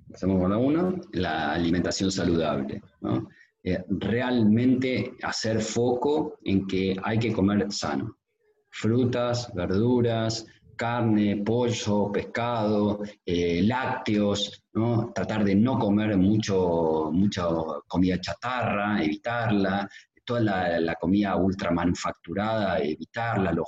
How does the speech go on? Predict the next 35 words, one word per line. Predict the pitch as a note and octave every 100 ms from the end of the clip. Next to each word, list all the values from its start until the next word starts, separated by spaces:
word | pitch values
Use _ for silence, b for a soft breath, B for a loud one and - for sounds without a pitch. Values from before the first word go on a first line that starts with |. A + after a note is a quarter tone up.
| -
jugos, | G#2+ F#2 E2+
las | D#2 D2
gaseosas, | D2 - - A2+ G#2 - F2+ F2 E2+ B B _
¿no? | F#2 G#2 G#2
De, | E2 D2+ D#2+ E2 E2+
de | E2+
sacar, | - E2+ - G#2+ G2+
de, | G2
de | E2+ D#2+ D#2 D#2 -
erradicar | G#2 G2 F2+ F2+ A2+ G#2+
la, | F#2+ E2+ E2
las | E2 F2+
galletitas, | E2+ F2 - B2+ A#2 G#2+ F#2+ F#2 - B B -
¿no? | G2+ A#2+ A#2+
Todo | C#3 C#3
lo | A2
que | G#2
tenga | A2 G#2 E2+
esa | - -
comida | F#2 G2+ F#2
grasosa | E2+ - - B2 - E2+ D#2+
que | F2
no, | F2+ F2
que | F#2
no, | F2+ G2 F#2 F2+
no | F#2 F#2+
aporta | G2 G2+ - E2
nada | G#2+ A2+ F#2
más | F#2+ F#2
que | F#2+ F2
la | D2
satisfacción | - - E2 - - E2
de | D#2+
comerla, | D#2 G2 F2 - - -
¿no? | F#2 A2+